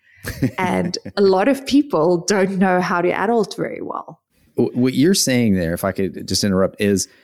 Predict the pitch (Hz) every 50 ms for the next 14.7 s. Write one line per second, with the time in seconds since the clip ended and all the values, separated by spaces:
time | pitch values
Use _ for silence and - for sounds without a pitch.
0 | _ _ _ _ _ _ _ - 190 180 - - - - - - 139 127 131 123
1 | 110 - - - - - - 156 175 202 160 90 80 69 73 - - - - _
2 | _ _ - - _ _ _ _ _ _ _ _ _ - 101 104 104 95 113 104
3 | 107 104 98 - 113 98 85 92 90 90 90 90 90 82 87 92 85 82 82 -
4 | - - - 87 85 78 78 78 - - - 87 80 82 80 76 85 87 87 82
5 | 76 69 78 73 71 - - - - - - - - - - 95 - - 185 208
6 | 214 156 107 107 110 113 - - 117 95 98 90 - - - - 107 98 90 -
7 | - - _ _ _ _ _ - 98 92 98 92 - 117 110 107 95 87 85 -
8 | 90 95 101 101 - - 95 95 85 - - - - - - - - - - -
9 | - - 87 - - 95 87 - - 80 - - 78 73 71 71 71 69 69 73
10 | _ - - 92 90 - - 95 85 78 92 90 87 - - 80 73 71 71 -
11 | _ _ _ _ _ _ _ _ _ _ _ _ - - 110 101 92 90 - -
12 | - 107 98 110 110 - - 110 101 95 85 - - 101 90 - - 92 87 80
13 | 76 73 - - _ _ _ _ _ _ _ _ - 190 92 92 92 131 170 101
14 | 95 104 107 101 - 98 101 101 98 95 98 92 90